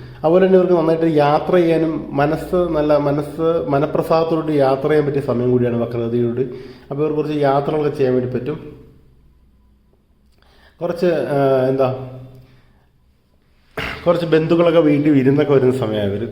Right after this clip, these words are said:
ആ ഒരു മനസ്സന്തോഷമുള്ള സമയമാണല്ലോ. അഞ്ചെന്ന് വെച്ചാൽ പൂർവ്വപുണ്യ സ്ഥാനത്തിലേക്കാണ് ഈ വക്രഗതിയുടെ ഫലം വരുന്നത്. അഞ്ച് പൂർവ്വപുണ്യ സ്ഥാനം വെച്ചാൽ നമ്മുടെ,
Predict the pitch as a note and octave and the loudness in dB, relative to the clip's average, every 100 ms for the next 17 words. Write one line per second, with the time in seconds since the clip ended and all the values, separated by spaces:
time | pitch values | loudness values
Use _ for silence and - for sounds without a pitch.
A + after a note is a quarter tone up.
0 | C3 C3 C#3 D#3+ D#3+ D3 D3+ D3 D3+ D3+ | -4 -2 0 0 0 0 0 0 -2 -4
1 | C#3+ C3 A#2 G2+ G2+ - - - - D#3 | -4 -4 -2 -2 -4 -6 -14 -10 -4 0
2 | F#3 F#3 F#3 F3+ E3 D#3+ D#3+ E3 E3 - | 2 2 0 -2 -2 0 0 0 -2 -2
3 | D3+ C#3+ C#3+ C#3+ C#3 C3+ C3 C3+ C3+ C3+ | -2 0 0 0 2 2 4 2 2 0
4 | C3+ C3 C3 A2+ B2 G#2+ G2+ F#2 - - | 2 2 0 0 -2 -2 -4 -8 -12 -18
5 | - - B2+ C#3+ E3+ E3 E3 F3+ F#3 F#3 | -20 -12 -6 -4 -4 -2 0 2 2 0
6 | F#3 F3+ F3+ F#3 F3+ | 0 0 0 0 -2